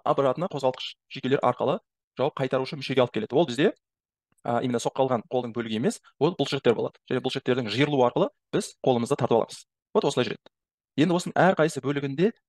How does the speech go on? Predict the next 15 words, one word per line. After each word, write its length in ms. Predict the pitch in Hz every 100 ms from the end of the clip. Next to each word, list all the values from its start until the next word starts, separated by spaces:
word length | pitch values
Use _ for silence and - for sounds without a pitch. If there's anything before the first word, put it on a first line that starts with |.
| -
қандай 240 | 151 180
процесс 320 | 196 139 147 -
жүреді, 300 | 123 131 240 _ -
бүгін 200 | 165 233 -
соған 220 | 120 117
тоқталамыз. 340 | 113 117 -
Бас 200 | 127 139
қайдан 180 | 139 135
басталды? 300 | 131 123 165 - _ _ _ _ _ _ _ _ _ -
Тітіркендіргіш 500 | 139 131 117 143 156
әсер 200 | 160 156
еткендегі 340 | 151 143 143 - _
біздің 260 | 117 113 135 _ _ _ _ _ _ _ _ -
тітіркенуіміз, 540 | - 147 147 120 -
яғни 280 | 120 113 170